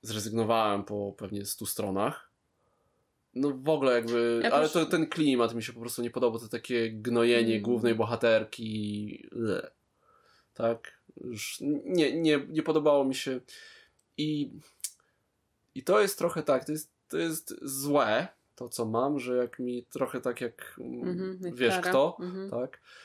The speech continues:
Speaker 1: Y, że jak mi się poleca książkę, to ja n-, to jeszcze zależy kto,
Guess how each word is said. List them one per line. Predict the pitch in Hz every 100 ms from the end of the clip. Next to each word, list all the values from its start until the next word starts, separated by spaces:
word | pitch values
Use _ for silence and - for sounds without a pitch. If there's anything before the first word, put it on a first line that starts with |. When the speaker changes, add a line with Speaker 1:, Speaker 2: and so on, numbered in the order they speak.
| - _ -
Speaker 1:
Y, | 127 123 123
że | 123 127
jak | 127 -
mi | 165
się | 165 160 147
poleca | - 131 139 139 - 117 139 180 - _
książkę, | - - 120 113 - 143 160 -
to | 135
ja | 139
n-, | 139 135 - _ _ _ _ _ _ _ -
to | 139
jeszcze | 160 160 170
zależy | 147 147 147 151
kto, | - - 117 117 202